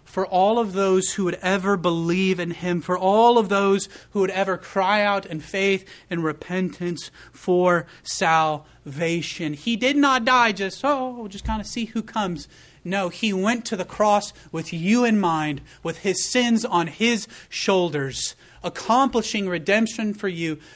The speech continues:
knowing that that redemption would be repl-, applied to you upon faith in him. Incredible.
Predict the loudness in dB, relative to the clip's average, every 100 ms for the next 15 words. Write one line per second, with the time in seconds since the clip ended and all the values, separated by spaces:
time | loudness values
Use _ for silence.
0 | -6 0 0 0 -2 0 0 0 -2 -6
1 | -6 2 4 4 2 -2 -4 -4 -6 -6
2 | -6 -2 -4 -6 -8 -8 -8 -8 -8 -2
3 | 2 4 4 2 -2 -10 -12 -8 -6 -8
4 | -10 -16 -10 -8 -2 0 0 -2 -2 0
5 | 0 -4 -14 -20 _ _ -12 -6 -4 -4
6 | -8 _ _ -14 -4 0 0 0 -6 -12
7 | _ _ _ _ _ _ _ _ _ _
8 | _ _ _ _ _ _ _ 2 4 4
9 | 2 -2 -10 -2 4 4 2 -2 -4 -8